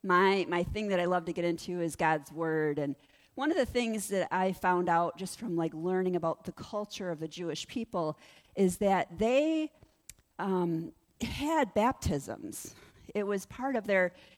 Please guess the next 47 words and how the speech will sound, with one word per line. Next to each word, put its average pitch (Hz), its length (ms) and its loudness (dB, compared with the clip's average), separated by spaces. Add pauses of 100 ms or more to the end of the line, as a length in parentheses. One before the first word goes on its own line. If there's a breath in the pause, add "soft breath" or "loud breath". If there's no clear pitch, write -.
going 214 260 -2
down 196 300 2
into 214 240 -6
the 196 100 -4
water 170 460 2
and - 160 -4
coming 180 300 0
up - 180 -2
clean 202 460 -2
again. 107 400 -6 (320 loud breath)
And 185 100 2
I 185 40 4
think - 260 -4
Jesse 254 340 -2
has 196 200 0
some 190 140 -6
pictures 156 600 -2
here 156 440 0 (520 soft breath)
of 180 500 2 (380 soft breath)
these. 330 680 0
As, 214 320 0 (180)
now 220 200 2
on 233 100 0
the 220 100 -4
right, 226 520 4
you 202 100 -6
see - 140 -6
that 135 100 -2
modern 190 380 6
pool? 226 240 0
That 254 100 4
just - 180 -6
looks - 140 -4
like 170 120 0
a - 60 0
hot 185 260 6
tub. 147 160 -2
You're 165 80 0
like, 165 140 2
"Yeah, 240 240 4
Mary, 170 180 2
that's 175 160 2
just - 180 -6
a - 40 -2
hot 175 220 2
tub." - 140 -6
Nope, 196 280 0